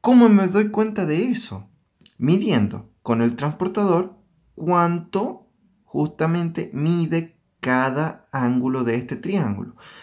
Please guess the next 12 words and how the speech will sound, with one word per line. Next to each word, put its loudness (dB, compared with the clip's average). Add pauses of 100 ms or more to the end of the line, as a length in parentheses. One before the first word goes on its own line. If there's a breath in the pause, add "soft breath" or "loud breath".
(200 loud breath)
Acá 4
yo 2
tengo 0
un 2
ángulo, -2 (140)
que -4
es -2
el -4
que -4
acabo 0
de 4
construir, -2